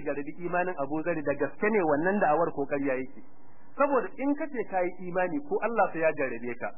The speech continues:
In ka ce kai kai ne sai Allah ya ce in kai din kai ne kai din kai waye. A hasiban nasu an yutraku an yaqulu amanna wa hum la yuftanun.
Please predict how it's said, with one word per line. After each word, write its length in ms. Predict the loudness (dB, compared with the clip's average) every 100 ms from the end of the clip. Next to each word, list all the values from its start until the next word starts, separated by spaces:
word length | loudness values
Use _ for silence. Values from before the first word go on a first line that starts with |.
| -8 -8 -6 0
In 140 | 2
ka 80 | 2
ce 160 | 0 0 0
kai 160 | 0 0
kai 160 | 2 0
ne 160 | 0 -4
sai 100 | -4 -4
Allah 200 | -2 -2
ya 40 | -2
ce 140 | -6 -4
in 140 | -4 -4
kai 180 | -4 -4
din 160 | -4 -6
kai 160 | -4 -4
ne 100 | -4 -4
kai 160 | -4 -4
din 120 | -4
kai 160 | -4 -2
waye. 320 | 0 0 -2 -6 -8 -8 -8 -8 -2
A 80 | 0
hasiban 320 | 2 2 2 2
nasu 220 | 2 0 -2
an 80 |
yutraku 480 | -2 -2 2 2 2 0
an 60 | 0
yaqulu 400 | 0 0 -2 4 4
amanna 400 | 4 2 0 0 -2 -8 -6
wa 100 | -4
hum 140 | 0
la 120 | 0 0
yuftanun. 500 | -2 -4 -4 -4